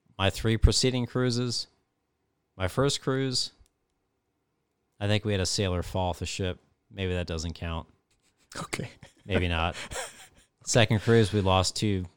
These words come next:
Speaker 1: you know, two pilots, two aircraft. That was kind of a big deal.
Speaker 2: Yep.
Speaker 1: I misspoke. First cruise, I saw an S three fall off the ship.
Speaker 2: Okay.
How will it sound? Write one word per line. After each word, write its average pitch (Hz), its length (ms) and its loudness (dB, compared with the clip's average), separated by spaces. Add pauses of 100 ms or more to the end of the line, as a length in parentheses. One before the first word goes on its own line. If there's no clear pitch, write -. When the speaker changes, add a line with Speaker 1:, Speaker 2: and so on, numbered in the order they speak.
(120)
Speaker 1:
you 107 120 -8
know, 90 140 0
two 107 180 -2
pilots, 92 420 0
two - 80 -2
aircraft. 90 560 -2
That 82 100 -6
was 85 120 -4
kind 90 180 -2
of 85 120 -4
a 82 40 -4
big 85 140 -6
deal. 85 420 -8
Speaker 2:
Yep. 104 280 -10
Speaker 1:
I 104 100 -2
misspoke. 90 600 -2
First - 380 -2
cruise, 120 240 0
I 95 100 2
saw 95 280 0
an 95 120 -2
S - 240 -2
three 98 440 -4
fall 113 400 2
off 78 240 -2
the 87 60 -12
ship. - 360 -4 (720)
Speaker 2:
Okay. 147 380 0